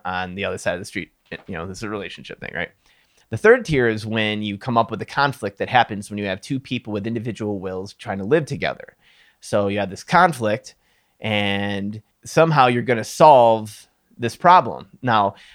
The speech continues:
however you solve it, you know, usually the first conflict isn't so bad because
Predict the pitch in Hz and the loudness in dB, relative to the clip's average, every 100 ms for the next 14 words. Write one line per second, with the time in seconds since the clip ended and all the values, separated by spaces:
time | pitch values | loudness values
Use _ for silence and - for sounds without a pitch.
0 | - - 143 147 139 127 120 - 196 170 | -6 4 8 8 6 0 -4 4 6 6
1 | 127 127 - - 135 120 139 143 135 120 | 4 -2 -2 -2 -2 0 0 0 0 -2
2 | - 170 147 - _ _ 143 131 127 123 | 4 4 4 -2 _ _ 0 0 0 -2
3 | 127 123 131 107 110 107 110 117 107 104 | -2 -4 -6 0 2 2 0 -4 -6 -8